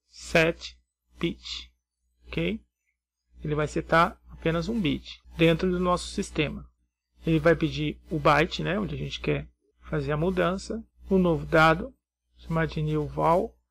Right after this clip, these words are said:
e em que posição que a gente quer alterar esse byte. Belezinha? Declarado aqui. Vamos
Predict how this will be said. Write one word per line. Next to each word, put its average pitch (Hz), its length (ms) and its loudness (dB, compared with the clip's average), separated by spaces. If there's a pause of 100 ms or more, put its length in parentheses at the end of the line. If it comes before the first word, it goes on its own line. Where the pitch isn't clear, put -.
(240)
e 196 460 -2 (240)
em 160 80 -4
que - 140 -2
posição 170 580 2
que - 80 -4
a 165 60 2
gente 165 260 -6
quer 156 500 2 (360)
alterar 156 440 4
esse 151 180 -4
byte. - 500 -4 (440)
Belezinha? 185 540 -2 (460)
Declarado 151 540 0
aqui. 240 420 -4 (920)
Vamos 160 460 -6